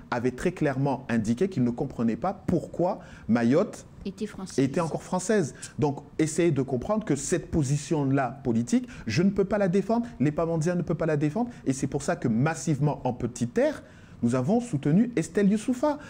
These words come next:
Speaker 1: Parce que, fondamentalement, sa position sur cette question est claire et sans aucune ambiguïté. Et donc, si on doit dire, y a-t-il des Sorodas sur la place,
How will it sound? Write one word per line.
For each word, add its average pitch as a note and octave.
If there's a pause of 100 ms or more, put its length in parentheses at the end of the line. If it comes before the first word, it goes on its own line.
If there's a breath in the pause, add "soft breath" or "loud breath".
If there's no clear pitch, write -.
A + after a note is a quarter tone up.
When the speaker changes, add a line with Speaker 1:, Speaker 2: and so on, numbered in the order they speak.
(180 loud breath)
Speaker 1:
Parce E3+
que, B3
fondamentalement, F3 (180 loud breath)
sa -
position E3 (160 loud breath)
sur -
cette D3+
question E3+
est E3
claire A#3+
et F3
sans F#3+
aucune G3
ambiguïté. A#3 (280 loud breath)
Et C#3+
donc, G3 (220 loud breath)
si -
on A3
doit F#3
dire, D#3 (220)
y D3+
a-t-il F3
des D#3+
Sorodas D#3
sur C3+
la B2
place, -